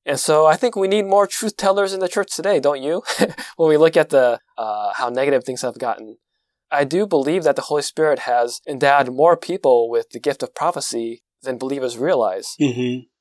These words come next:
Speaker 1: And just like you're saying, David, it would be great to see more people speak up and take charge of their vocation instead of having to rely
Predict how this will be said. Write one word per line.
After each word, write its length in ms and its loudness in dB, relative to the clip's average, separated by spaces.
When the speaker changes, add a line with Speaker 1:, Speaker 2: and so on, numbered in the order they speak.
Speaker 1:
And 120 -8
just 120 -4
like 120 0
you're 80 0
saying, 260 -6
David, 360 -6
it 40 -2
would 60 -4
be 100 -6
great 340 -2
to 80 -2
see 360 -6
more 120 -2
people 320 -8
speak 400 -8
up 380 -2
and 640 -14
take 240 -6
charge 240 -6
of 100 -10
their 140 -6
vocation 460 -10
instead 300 -4
of 100 -8
having 280 -8
to 100 -10
rely 460 -4